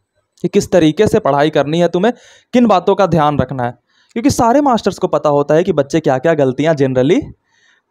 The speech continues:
करते हैं तैयारी के दौरान, और किस तरीके से वो पढ़ाई करें जिनसे वो ज़्यादा से ज़्यादा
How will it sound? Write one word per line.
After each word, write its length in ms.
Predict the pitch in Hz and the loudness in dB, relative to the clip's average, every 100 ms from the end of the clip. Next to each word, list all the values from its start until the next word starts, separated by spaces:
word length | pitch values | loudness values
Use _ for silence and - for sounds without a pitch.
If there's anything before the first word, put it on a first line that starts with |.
| - | -2
करते 300 | 185 160 196 | 0 2 2
हैं 160 | 185 226 | 2 2
तैयारी 320 | 165 131 139 | 2 2 0
के 120 | 147 | -2
दौरान, 360 | 135 127 143 220 - - - - _ _ - | 0 0 0 -4 -14 -20 -20 -20 _ _ -8
और 80 | 196 | -2
किस 240 | 262 254 | -2 2
तरीके 400 | 226 208 202 269 | 2 2 0 0
से 220 | - 269 254 - _ - | 2 2 2 -2 _ -4
वो 120 | 190 208 | -2 0
पढ़ाई 380 | 160 156 180 | 0 2 0
करें 240 | 220 151 180 | 2 0 2
जिनसे 340 | 156 147 185 214 - _ _ _ _ _ _ _ - | 0 0 -2 -2 -6 _ _ _ _ _ _ _ -4
वो 80 | 226 | 0
ज़्यादा 260 | 214 190 | 2 2
से 140 | 208 202 | 2 2
ज़्यादा 360 | 165 151 190 | 2 2 0